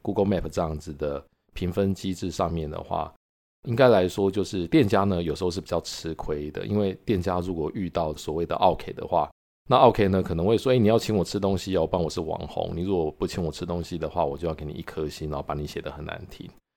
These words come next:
那这位网友的意思就是说呢，类似像这样的状况呢，店家有没有什么样反制的方法，或者是除了诉诸媒体以外，有没有什么样底层逻辑的思维的机制呢，是可以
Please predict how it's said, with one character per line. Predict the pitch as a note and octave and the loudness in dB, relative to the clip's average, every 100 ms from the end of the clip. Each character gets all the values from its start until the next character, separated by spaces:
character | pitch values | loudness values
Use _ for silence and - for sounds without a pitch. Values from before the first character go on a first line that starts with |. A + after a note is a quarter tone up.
| _ _ _ - | _ _ _ 6
那 | C3+ C3+ - - _ | 8 8 4 -8 _
这 | D#3+ | 10
位 | D#3 | 12
网 | A#2+ | 12
友 | B2 | 10
的 | F2+ | 6
意 | G2+ | 2
思 | G#2 | 4
就 | G2 | 4
是 | |
说 | F2+ F#2+ | 4 2
呢， | F2+ E2+ | 2 6
类 | E3 | 6
似 | - | 6
像 | C3 C3+ | 2 2
这 | C3+ | 4
样 | A2 | 4
的 | |
状 | G2 A#2 G2+ | 4 4 4
况 | A2+ G#2 F2 | 2 2 2
呢， | E2 D#2 F2 | 0 -2 -4
店 | - C3 | 0 2
家 | F#2 G2 | 2 0
有 | F2+ | -2
没 | D#2 | 0
有 | E2+ F#2+ | 0 0
什 | - | -2
么 | C#2 | -6
样 | D2 F2+ D#2+ D2 - _ _ | -2 0 0 -4 -14 _ _
反 | - D2 | -2 -2
制 | D2 - G2 | -2 -2 0
的 | D#2+ | 2
方 | F2 E2+ | 0 0
法， | D#2+ - | -2 -2
或 | - F2 | 0 -2
者 | D#2 | -2
是 | C#2+ F#2+ E2+ | -4 -4 -6
除 | - F2 | -6 -4
了 | E2+ E2 D#2+ - _ _ _ | 0 0 -2 -8 _ _ _
诉 | - C3 | 2 4
诸 | G2+ G#2+ | 4 2
媒 | F2 E2+ | 4 0
体 | - D2+ | -2 -10
以 | D2+ D2+ | -8 0
外， | F#2+ E2+ | 2 2
有 | D#2 | 0
没 | D#2+ | 0
有 | G#2+ | 0
什 | G#2+ D#2 | 0 -4
么 | C#2+ | -4
样 | E2 F#2+ E2 | 0 0 0
底 | D#2+ | -4
层 | C#2+ E2+ D#2 | -8 -6 -2
逻 | E2+ | -2
辑 | F#2+ D2+ | -2 -6
的 | D#2+ | -8
思 | D2+ - G2 | -6 -4 -2
维 | F#2+ D2 | 0 -2
的 | D2 | -4
机 | - G#2 | -6 -8
制 | G2+ A2+ | -6 -4
呢， | F2 D#2 | -2 -4
是 | D#2 G2 | -6 -10
可 | - - D#2 E2 | -12 -8 -4 -2
以 | G2 F#2 | -2 -4